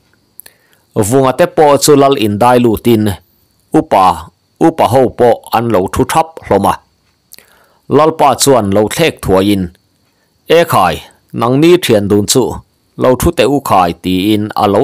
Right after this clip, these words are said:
chhawn vara. Ruala chuan, "Lalpa,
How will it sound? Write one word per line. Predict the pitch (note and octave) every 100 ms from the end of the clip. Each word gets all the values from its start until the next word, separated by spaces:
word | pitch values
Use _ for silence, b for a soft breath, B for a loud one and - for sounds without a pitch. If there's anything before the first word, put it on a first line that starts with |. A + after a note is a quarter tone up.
| C#3
chhawn | - F2 E2+ E2+
vara. | F2+ F#2 - _ _ _ _ _ _ _ _ _ -
Ruala | B2 D3 E3 D3
chuan, | - B2 F2+ D2+ - _ _ _ _ - C3+
"Lalpa, | D3 C#3+ B2+